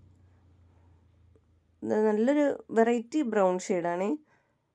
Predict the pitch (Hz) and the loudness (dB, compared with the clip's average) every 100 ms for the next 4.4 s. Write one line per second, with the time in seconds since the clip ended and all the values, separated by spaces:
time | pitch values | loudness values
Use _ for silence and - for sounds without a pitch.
0 | _ _ _ _ _ _ _ _ _ _ | _ _ _ _ _ _ _ _ _ _
1 | _ _ _ _ _ _ _ _ _ - | _ _ _ _ _ _ _ _ _ -20
2 | _ 302 190 220 247 226 220 196 - 202 | _ -8 0 0 2 6 6 6 2 2
3 | 180 175 170 185 190 196 190 185 190 190 | 2 -2 -4 -2 0 0 0 -4 -6 -8
4 | 196 220 - | -4 -6 -4